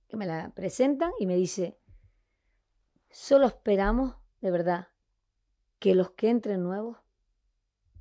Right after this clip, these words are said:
mínimo, atiendan a la ciudadanía, porque tengo un problema de hace dos años que lo he intentado hacer legalmente, legalmente, en la oficina técnica y no se me ha atendido.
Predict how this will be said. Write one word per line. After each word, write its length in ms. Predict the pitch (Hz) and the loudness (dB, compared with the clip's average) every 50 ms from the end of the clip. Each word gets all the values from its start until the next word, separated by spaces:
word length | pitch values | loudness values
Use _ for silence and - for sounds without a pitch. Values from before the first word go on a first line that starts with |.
| - _ _ _ _ _ _ | -20 _ _ _ _ _ _
mínimo, 520 | - 190 202 220 247 262 277 262 262 269 _ _ _ _ _ | 2 4 6 6 6 6 4 2 -2 -8 _ _ _ _ _
atiendan 420 | 190 175 175 196 190 190 190 180 | -8 -6 -4 -4 -4 -2 -4 -4
a 40 | 175 | -4
la 80 | 165 | -6
ciudadanía, 480 | - - - 165 160 151 156 156 165 - _ _ _ _ | -6 -8 -10 -10 -8 -10 -10 -12 -14 -18 _ _ _ _
porque 240 | - - 170 - 185 | -8 -4 -2 -2 2
tengo 280 | 175 208 202 185 175 | 2 2 2 2 0
un 220 | 202 220 220 240 214 | 0 -2 -4 -6 -6
problema 560 | - 208 196 185 175 165 160 160 165 160 - _ _ _ _ _ _ _ _ _ _ _ _ _ _ _ | -4 -4 -4 -4 -4 -6 -8 -10 -12 -14 -18 _ _ _ _ _ _ _ _ _ _ _ _ _ _ _
de 200 | 196 185 208 190 | 4 6 6 6
hace 220 | 175 - - 190 | 6 4 0 -2
dos 320 | 185 196 302 262 - - 214 | 2 2 2 2 2 0 -2
años 320 | 175 170 165 165 156 - _ | -2 -2 -4 -6 -8 -12 _
que 100 | - 247 | 2 4
lo 60 | 247 | 4
he 40 | 269 | 4
intentado 300 | 277 247 294 269 254 262 | 4 2 2 2 2 2
hacer 200 | 214 - 196 - - | 2 2 0 -2 0
legalmente, 960 | - 240 247 254 247 277 320 339 311 277 247 214 180 - - 190 240 285 - _ | 2 6 8 8 10 10 8 8 8 6 6 6 2 0 -4 -6 -6 -8 -12 _
legalmente, 800 | - 220 208 214 214 247 262 247 214 190 175 156 - - 165 - _ _ _ _ _ _ _ _ | 2 4 4 4 4 4 4 4 2 2 0 -2 -6 -10 -18 -20 _ _ _ _ _ _ _ _
en 100 | - 202 | 2 2
la 60 | 190 | 2
oficina 400 | - 190 170 - 226 226 220 214 | 2 0 -4 -4 -4 -4 -6 -6
técnica 360 | - 247 254 262 262 - _ _ _ _ | -8 -10 -10 -10 -12 -14 _ _ _ _
y 60 | - | -4
no 80 | 202 190 | -4 -4
se 120 | - - 190 | -4 -6 -8
me 60 | 180 | -10
ha 40 | 175 | -8
atendido. 420 | - 175 165 160 165 165 - - | -8 -8 -8 -8 -10 -12 -14 -18